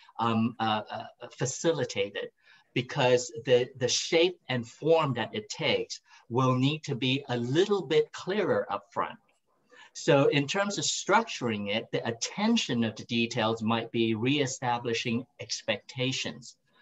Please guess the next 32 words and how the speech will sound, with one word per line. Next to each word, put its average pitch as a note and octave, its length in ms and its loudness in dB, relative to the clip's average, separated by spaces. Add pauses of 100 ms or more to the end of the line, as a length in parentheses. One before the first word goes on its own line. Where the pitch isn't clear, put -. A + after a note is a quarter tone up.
(280)
around A#2+ 580 4 (300)
the A#2 80 -2
frequency A2+ 600 -4
of - 100 -18
contact, D3 800 0 (240)
the A2+ 120 -4
type - 340 -2
of - 100 -6
contact C#3 640 0
that - 160 -4
works B2 540 4 (240)
for B2 180 0
both B2 300 4
sides A#2 460 4 (180)
when A#2+ 280 2
you're A#2 220 2
now A#2 480 4
possibly A2 640 -4
spanning A2+ 680 -2 (100)
a A2+ 120 -10 (120)
greater, A#2 640 0 (320)
uh, G#2+ 180 -6
time C#3 380 0
zone A2 300 -2
difference - 540 -6
that G#2+ 200 -8
you G#2+ 100 -4
may G2+ 280 -2
otherwise F#2 680 -2
be F#2+ 120 -12
working F#2+ 480 -8
with. - 260 -14